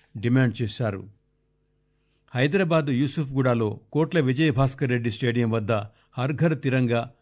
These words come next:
బైక్ ర్యాలీ ప్రారంభమైంది. ఈ ర్యాలీలో బీజేపీ రాష్ట్ర అధ్యక్షులు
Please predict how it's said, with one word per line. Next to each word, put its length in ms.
బైక్ 280
ర్యాలీ 360
ప్రారంభమైంది. 960
ఈ 100
ర్యాలీలో 500
బీజేపీ 560
రాష్ట్ర 360
అధ్యక్షులు 600